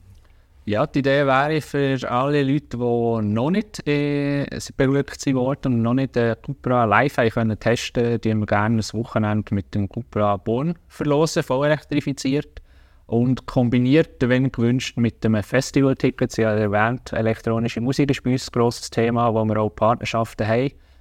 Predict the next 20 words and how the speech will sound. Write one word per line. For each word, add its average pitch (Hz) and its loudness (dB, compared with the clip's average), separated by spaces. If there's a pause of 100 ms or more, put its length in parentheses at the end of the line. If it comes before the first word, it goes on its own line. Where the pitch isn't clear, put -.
(200)
im 120 -2
zwanzig 117 -2
vierundzwanzig 143 0
bereits, 127 0 (520)
wo 123 2
wir 113 0
gerne 117 2
die 117 2
verknüpfen 113 -2
mit 110 -2
dem, 104 0
äh, 98 -2 (420)
Wochenende 107 -2 (480)
Cupra 160 4
Born 135 2
inklusive 113 -2 (160)
Festival-Tickets - -6 (880)
für - -4
zwei 107 4
Personen. - -4